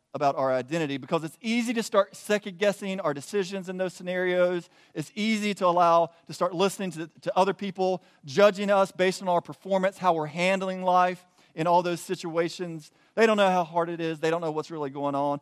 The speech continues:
So we start listening to all these other people. It's easy to do that. But listen, God wants you to remember that your performance might affect your paycheck. But hear this, it shouldn't affect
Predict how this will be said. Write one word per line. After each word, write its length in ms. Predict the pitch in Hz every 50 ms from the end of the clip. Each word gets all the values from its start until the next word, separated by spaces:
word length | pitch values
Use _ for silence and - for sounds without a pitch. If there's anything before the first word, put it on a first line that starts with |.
| _ _
So 100 | _ -
we 80 | 151 135
start 180 | - 170 151 156
listening 420 | 147 160 190 185 - - 165 147
to 80 | 143 160
all 140 | 156 160
these 160 | 156 156 139 - -
other 220 | - 302 320 226
people. 320 | 190 - - 311 233 180 160
It's 120 | - -
easy 260 | 247 240 262 233 220 202
to 60 | 190
do 180 | 175 208 247
that. 260 | 214 190 175 175 170 - _ _ _
But 100 | 196 185
listen, 220 | 202 208 - 185
God 240 | 170 196 208 233 269
wants 200 | 269 269 233 -
you 60 | 247
to 60 | 233
remember 360 | 226 214 214 214 202 196 190 170
that 180 | 165 165 160 _ _ _ _ _ _ _ _
your 140 | - 175 196
performance 640 | - - 151 - - - 233 277 277 285 269 - 208
might 220 | 208 202 202 196
affect 300 | 185 - 202 185 156 -
your 60 | 160
paycheck. 600 | 156 - - 226 220 214 - - 135 107 95 - _ _ _ _ _ _ _ _ _ _ _ _ _ _ _ _ _ _ _ _ _ _ - _
But 140 | 117 131 135
hear 220 | 135 170 175 180
this, 380 | 151 127 107 107 107 - _ _ _ _ _ _ _ _
it 120 | 139 -
shouldn't 320 | - - - 180 185 196 165
affect 480 | - _ - 143 120 113 - _ _